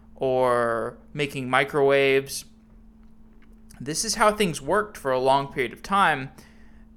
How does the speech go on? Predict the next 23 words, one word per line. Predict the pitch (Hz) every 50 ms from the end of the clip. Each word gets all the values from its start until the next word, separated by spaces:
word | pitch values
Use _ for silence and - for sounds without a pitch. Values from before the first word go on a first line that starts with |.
| - - - - - -
but | - 131 151 151 151 147 139 - - - - - - - - - - -
software | - - - 185 175 185 - - 196 180
engineering | 165 151 156 156 147 147 147 143 135
is | 131 131 139
not | 131 127 113 - -
like | 131 127 127 - -
that. | 135 - 50 50 - - - - - - - - - - - - - - - - - - -
Don't | - - 170 180 214 226 220 220 - - 156
believe | 160 170 156 151 151 147 147 143 143 143 139 - - - -
the | - 143 135 143 139 135 135 127 127 127 - -
one-size-fits-all | - 143 139 143 151 160 170 175 165 - - 175 156 156 147 147 147 - - - - 143 139 - - 151 135 127 123 127 127 127 127 -
interview | 135 135 139 139 143 139 135
process | 135 - - 139 127 127 127 - 135 120 120 123 - -
with | - 127 131 123 127 127 - - - - - - - - - -
whiteboarding | 135 131 147 151 139 185 165 156 147 139 139 135 131
problems | - - 139 131 131 131 139 135 127 127 127 120 120 - - - - - - - - - - -
that | 131 131 131 127
are | 123
the | 123 131
same | - - - 156 143 143 147 147 147 151
for | 143 - 135
every | 104 131 135 151 151 143
person. | 147 - 151 139 139 139 - - 139 139 139 139 139 143